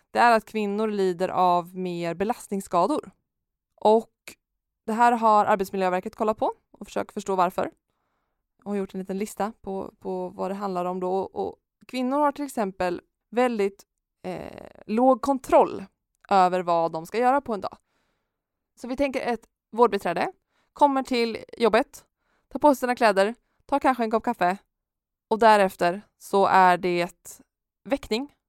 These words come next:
av de som bor. Eh, om man jobbar som vårdbiträde då i äldreomsorgen, då ska man väcka dem, hjälpa dem klä på sig och så vidare, fixa frukost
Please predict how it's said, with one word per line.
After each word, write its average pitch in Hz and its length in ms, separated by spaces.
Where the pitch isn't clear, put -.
av 233 140
de 233 180
som 226 140
bor. 240 360
Eh, 202 220
om 202 60
man 208 100
jobbar 190 140
som 190 120
vårdbiträde 180 320
då 170 160
i - 120
äldreomsorgen, 170 500
då - 80
ska - 100
man 151 100
väcka 196 280
dem, 214 220
hjälpa 233 240
dem 220 100
klä 226 120
på 220 180
sig 208 200
och 214 100
så - 80
vidare, 208 380
fixa 214 280
frukost - 500